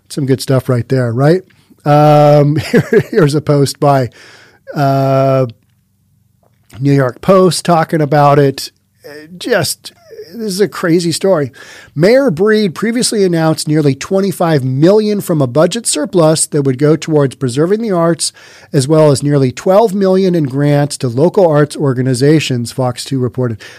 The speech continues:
There's so much money in the arts, and yet so many artists are so poor, right? Uh, I mean, that's just the way I see it. A lot of the art that's out there that is, like, really upper level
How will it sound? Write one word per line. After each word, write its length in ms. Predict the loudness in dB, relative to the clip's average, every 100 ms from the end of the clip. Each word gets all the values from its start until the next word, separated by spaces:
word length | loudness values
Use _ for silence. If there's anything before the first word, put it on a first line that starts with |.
| -8
There's 180 | -6 -4
so 240 | -4 0
much 240 | 0 0
money 260 | -2 0 2
in 100 | 2
the 120 | 2
arts, 380 | 2 2 0 -4
and 180 | -4 0
yet 180 | 0 -2
so 140 | -2
many 160 | 0 2
artists 400 | 2 2 -2 -4
are 180 | -6
so 220 | -4 -6 -6
poor, 440 | -6 -6 -6 -6
right? 260 | 0 0 0 _ _
Uh, 400 | -6 -4 -4 -4
I 20 | -2
mean, 320 | -2 -2 -6 -16 -20 _ _
that's 200 | -4 -2
just 160 | 0 0
the 80 | 0
way 160 | 0
I 120 | 0 -2
see 180 | -4
it. 180 | -6 -8 -16 -20 _
A 80 | 0
lot 200 | 2 2
of 80 | 0
the 140 | 0
art 320 | 2 2 0
that's 180 | -4 -2
out 260 | 0 0 0
there 200 | 0 2
that 160 | 2
is, 120 | 2
like, 160 | 0 -2
really 320 | -4 -4 -2 -2
upper 300 | -2 -2 -2
level 440 | -2 0 -2 -2